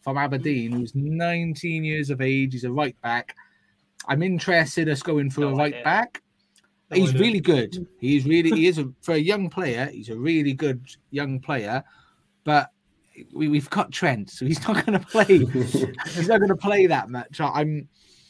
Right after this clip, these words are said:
Speaker 1: I'm, I'm really curious to see whether it's just bringing him in because he's a good young player. And but Trent's like, what, twenty-two, twenty-three,
Speaker 3: Mm.
Speaker 1: something like that.
Speaker 2: Yeah.
Speaker 1: I don't think. I know. I, I, but I, I'm happy. I'm happy to have good players along with Fabio Carvalho.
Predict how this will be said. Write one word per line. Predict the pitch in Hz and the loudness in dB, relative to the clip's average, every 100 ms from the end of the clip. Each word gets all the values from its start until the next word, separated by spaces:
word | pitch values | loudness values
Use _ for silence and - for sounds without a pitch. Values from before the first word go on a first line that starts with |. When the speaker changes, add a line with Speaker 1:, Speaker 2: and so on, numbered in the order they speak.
| _ - | _ -8
Speaker 1:
I'm, | 135 143 | -6 -2
I'm | 143 151 | -2 2
really | 170 170 | 2 2
curious | 160 - 175 156 139 131 | -2 -6 -2 0 -2 -4
to | |
see | - - 135 135 | -8 -4 -2 -2
whether | 135 202 226 | -2 -2 0
it's | 165 | 0
just | 143 147 | -2 -6
bringing | - 160 147 | -2 -2 -2
him | |
in | 143 | -4
because | 127 123 123 | -4 -6 -6
he's | 123 | -6
a | |
good | 123 139 127 | -4 -4 -2
young | 131 123 | -4 -4
player. | 123 135 107 104 107 | -8 -6 -6 -8 -10
And | 113 113 | -10 -8
but | 127 123 - | -8 -8 -6
Trent's | 190 156 - | -2 -2 -4
like, | 117 117 | -12 -8
what, | 101 | -10
twenty-two, | - 147 185 180 - _ - 196 262 381 349 | -8 -6 -4 -6 -10 _ -4 -2 0 -2 -4
twenty-three, | 190 196 190 - | -8 -8 -6 -2
Speaker 3:
Mm. | 98 190 | 0 0
Speaker 1:
something | 190 185 196 | -2 -6 -10
like | 190 - | -10 -4
that. | 254 - _ _ _ _ _ _ _ _ _ _ - | -4 -4 _ _ _ _ _ _ _ _ _ _ -14
Speaker 2:
Yeah. | 147 | -8
Speaker 1:
I | 160 | -2
don't | 170 160 - | -2 -2 -4
think. | 165 156 - _ _ - - | -6 -6 -12 _ _ -10 -2
I | |
know. | 196 175 180 - | 2 2 0 -4
I, | 156 160 | -4 -2
I, | 165 - _ _ _ _ | -4 -6 _ _ _ _
but | 220 208 - - | 4 4 2 -2
I, | 175 165 | 0 0
I'm | 151 | -2
happy. | 156 160 139 160 135 | 0 0 2 0 0
I'm | 123 | 0
happy | 147 135 143 | -2 -2 -2
to | 135 | -2
have | 135 127 | -2 -2
good | 135 - | -4 -4
players | 131 127 127 | -4 -2 -2
along | 135 123 | -4 -6
with | 120 | -2
Fabio | 127 123 120 | 0 0 -2
Carvalho. | 113 120 127 131 151 | -2 -4 -2 0 0